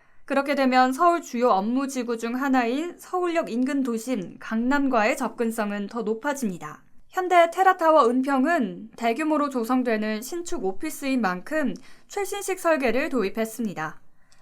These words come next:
현대 테라타워 은평은 업무시설 모든 호실에 발코니를 설치해 실사용 면적을 높였습니다.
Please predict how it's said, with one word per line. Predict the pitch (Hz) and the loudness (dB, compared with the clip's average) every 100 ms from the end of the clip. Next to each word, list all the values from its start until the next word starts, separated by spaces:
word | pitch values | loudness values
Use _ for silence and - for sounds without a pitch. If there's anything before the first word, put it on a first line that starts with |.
| - - | -20 -8
현대 | 349 311 311 | -2 0 2
테라타워 | 339 330 330 302 277 | 4 2 2 2 2
은평은 | 254 262 240 285 285 165 - | 2 0 0 0 0 -2 -4
업무시설 | 208 240 311 320 285 285 262 | -2 0 0 -2 -4 -2 0
모든 | 196 262 349 | -2 -2 -2
호실에 | 320 285 262 214 214 208 | -2 -4 -2 0 0 0
발코니를 | 202 208 277 262 233 | -4 -4 -2 0 0
설치해 | 233 208 - 185 185 180 | -2 -4 -4 -10 -8 -8
실사용 | 185 311 311 294 269 | -10 -10 -4 -2 0
면적을 | 214 175 185 180 226 | -2 -4 -6 -6 -4
높였습니다. | 240 226 226 226 196 180 180 - | -4 -6 -10 -8 -8 -4 -4 -6